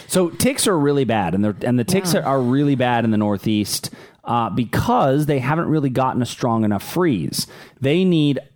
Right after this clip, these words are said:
Speaker 1: uh, I, I think they need a couple of days in a row of, like, sub-zero temperatures to kill off the eggs,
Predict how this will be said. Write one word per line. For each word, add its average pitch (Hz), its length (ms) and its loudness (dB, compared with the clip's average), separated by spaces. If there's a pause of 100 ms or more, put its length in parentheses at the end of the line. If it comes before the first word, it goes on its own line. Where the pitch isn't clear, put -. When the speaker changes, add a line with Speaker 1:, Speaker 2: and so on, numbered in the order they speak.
Speaker 1:
uh, 117 320 0
I, 127 340 -2
I 120 120 -2
think 165 160 0
they 170 100 2
need 143 160 2
a 117 60 -2
couple 170 320 0
of 123 80 -2
days 123 320 0
in 113 80 0
a 104 80 2
row 92 580 0
of, 92 220 -2
like, 87 480 -4
sub-zero 107 1080 0
temperatures 131 720 -2 (300)
to 123 120 -4
kill 135 520 0
off 104 560 -2
the 98 260 -2
eggs, 98 540 -2